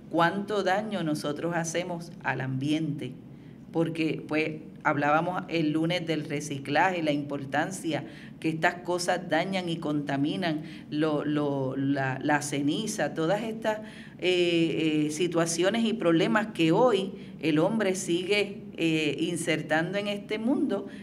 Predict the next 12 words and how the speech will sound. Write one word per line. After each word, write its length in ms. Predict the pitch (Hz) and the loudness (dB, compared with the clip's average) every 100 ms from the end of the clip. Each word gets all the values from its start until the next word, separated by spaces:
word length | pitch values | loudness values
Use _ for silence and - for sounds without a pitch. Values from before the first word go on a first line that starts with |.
| - | -4
y 140 | 185 | -4
por 200 | 185 214 | 0 2
ende, 440 | 202 202 214 233 233 | 2 2 0 -2 -2
eh, 80 | 165 | 0
dañamos 720 | 156 151 151 190 254 226 - | 4 4 4 2 2 0 -2
este, 560 | 170 170 170 190 190 - | -4 -4 -2 -2 -2 -4
esta 500 | 156 160 160 185 180 | -4 -4 -2 0 0
casa 360 | 175 170 196 185 | 0 0 2 0
común 340 | 185 185 233 | 0 0 -2
que 120 | 247 180 | 0 0
tenemos 480 | 147 139 143 156 135 | 0 0 0 -4 -6
todos. 440 | 127 120 120 - | -6 -6 -12 -16